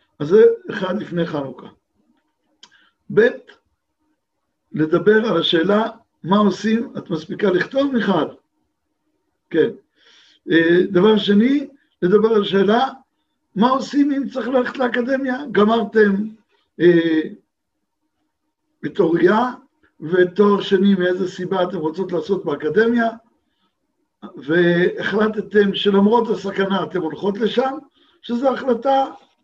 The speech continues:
לגיטימית לפעמים, אם כי לא פשוטה.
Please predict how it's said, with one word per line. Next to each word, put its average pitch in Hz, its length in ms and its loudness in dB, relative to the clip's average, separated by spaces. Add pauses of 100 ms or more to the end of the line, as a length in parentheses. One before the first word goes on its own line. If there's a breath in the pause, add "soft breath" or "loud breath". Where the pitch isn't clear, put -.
(140)
לגיטימית 220 800 0 (280)
לפעמים, 196 800 -4 (960)
אם 220 180 2
כי 202 140 -2
לא 196 180 2
פשוטה. 226 400 -4